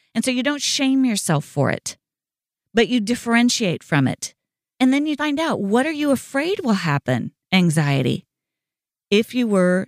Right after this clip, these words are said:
to take a step back? And you'll sense a sense of, "Well, what will I do? Anxiety is how I show up in the world. It's how I protect myself. It's who I am."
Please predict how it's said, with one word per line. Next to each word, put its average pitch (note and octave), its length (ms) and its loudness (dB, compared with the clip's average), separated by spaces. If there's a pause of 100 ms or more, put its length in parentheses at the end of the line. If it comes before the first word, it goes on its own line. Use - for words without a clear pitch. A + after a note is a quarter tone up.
to G#3+ 120 -4
take G3 260 -2
a G#3 40 -2
step G3 280 -6
back? B3 320 0
And A#3 180 2
you'll C#4+ 180 -2
sense C4+ 400 -4
a F#3 80 0
sense A#3 300 -2
of, G3+ 180 2
"Well, F3+ 320 2 (440)
what E3+ 180 0
will A#3 80 2
I A#3+ 140 2
do? B3 340 0
Anxiety E3+ 540 2
is F#3+ 100 -2
how D#3 360 -4
I G3+ 140 0
show A#3+ 280 0
up D4 180 -4
in D#4 60 0
the A#3 80 4
world. D3 200 0
It's C#3 140 -8
how C#3 220 -2
I G3 60 4
protect B3 320 -2
myself. G#3 280 0
It's G3+ 180 -4 (160)
who F#3+ 300 2
I E3+ 340 0
am." A#3+ 560 0